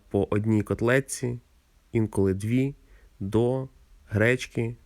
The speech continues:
макаронів і інших гарнірів. Чуть пізніше розповім детальніше. Поки що просто показую, які варіанти взагалі їжі використовую та напоїв. Кава,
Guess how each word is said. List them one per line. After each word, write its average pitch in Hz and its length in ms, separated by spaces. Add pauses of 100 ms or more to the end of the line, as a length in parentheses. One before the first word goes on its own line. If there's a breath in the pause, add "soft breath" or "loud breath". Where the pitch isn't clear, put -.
(160)
макаронів 104 680
і - 20
інших 110 520 (600 soft breath)
гарнірів. 113 720 (440)
Чуть 120 240
пізніше 107 440
розповім 101 460
детальніше. 95 680 (340 loud breath)
Поки 120 220
що - 180
просто - 340
показую, 123 680 (880 soft breath)
які 104 280
варіанти 101 640 (580)
взагалі 101 640 (180)
їжі 123 560 (120)
використовую 110 880 (340 soft breath)
та 113 120
напоїв. 98 540 (2000 soft breath)
Кава, 143 460